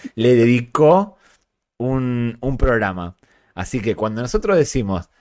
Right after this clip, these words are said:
"Miren tal cosa", mírenla, porque la vemos, la vemos antes que nadie. Bueno, me voy a poner en modo mister Empírico, que es gallego, como yo. Y los gallegos, <laughs> si algo tenemos,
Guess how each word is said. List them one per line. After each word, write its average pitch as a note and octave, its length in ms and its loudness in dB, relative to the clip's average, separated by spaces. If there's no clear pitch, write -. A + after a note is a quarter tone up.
"Miren C#3 340 0
tal G#2+ 240 0
cosa", B2 560 -2
mírenla, G#2 720 2
porque F2+ 260 -6
la F#2 140 0
vemos, E2 460 -4
la F#2 160 -4
vemos A2+ 300 -4
antes G2+ 240 -6
que F2+ 120 -6
nadie. D#2+ 340 -6
Bueno, G2 280 0
me C3+ 80 -2
voy F#3+ 80 4
a G#3+ 80 4
poner G#3 220 0
en F3 140 0
modo F3+ 260 2
mister D3+ 260 -4
Empírico, F#2 520 -2
que C3 100 -2
es B2+ 60 -2
gallego, F2+ 440 0
como F2 200 -6
yo. D#2+ 260 -4
Y G2+ 100 -2
los A2+ 140 2
gallegos, C3 400 2
<laughs> - 40 -8
si - 160 -4
algo B2+ 240 0
tenemos, C3 480 -4